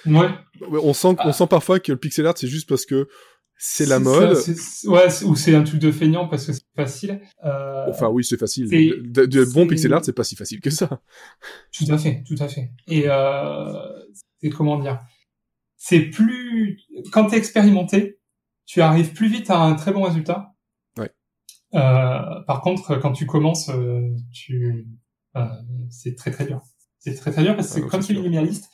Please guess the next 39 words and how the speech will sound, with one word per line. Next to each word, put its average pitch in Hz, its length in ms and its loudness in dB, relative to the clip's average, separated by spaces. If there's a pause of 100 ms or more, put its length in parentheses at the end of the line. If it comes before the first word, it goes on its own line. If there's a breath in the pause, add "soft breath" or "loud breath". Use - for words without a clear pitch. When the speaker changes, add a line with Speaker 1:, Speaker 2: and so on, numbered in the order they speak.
(160 soft breath)
Speaker 1:
il 151 100 -2
faut 160 120 0
vraiment 160 260 0
que - 80 -12
t'aies - 80 -2
engrangé 143 480 0
pas 160 140 0
mal 170 220 -2
de, 156 100 -4
de, 143 120 -8
de, 131 360 -6
de 131 80 -6
connaissances 143 440 -6 (100)
et 156 40 -14
d'expérience 147 720 -6
pour 139 120 0
aller 131 120 -2
plus 147 120 -8
vite. 127 240 -12 (240)
Mais 131 120 0
effectivement, 156 720 0 (300)
euh, 131 280 -2
Double 135 260 -2
Kick, 190 180 -4
j'ai 156 100 -6
pu - 100 -10
le 123 60 -8
faire 120 140 -6
tout - 120 -16
seul. 185 320 -4 (380)
Un 135 100 -2
jeu 127 140 -2
en 131 80 -2
trois 131 260 -4
D, 160 320 0 (300)
à 127 100 -10
faire 127 200 -8
tout - 120 -12
seul, 170 400 -2